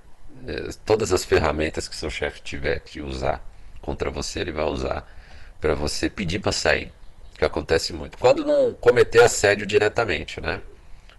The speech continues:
Como aconteceu no meu caso lá da semideusa, que tá aí assediando outras pessoas aí nessa grande,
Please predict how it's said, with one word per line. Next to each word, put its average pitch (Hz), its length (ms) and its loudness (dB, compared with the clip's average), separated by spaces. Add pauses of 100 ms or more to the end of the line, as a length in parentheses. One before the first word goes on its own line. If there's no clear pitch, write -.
Como 76 480 0
aconteceu 73 420 -2
no 78 60 -4
meu 78 160 0
caso 78 520 0
lá 78 240 2
da 80 120 0
semideusa, 76 720 -2 (640)
que 330 320 6
tá 104 220 8
aí 95 180 6
assediando 85 440 0
outras 85 260 -2
pessoas 78 600 -2
aí 76 180 -2
nessa 76 240 -4
grande, 73 520 -6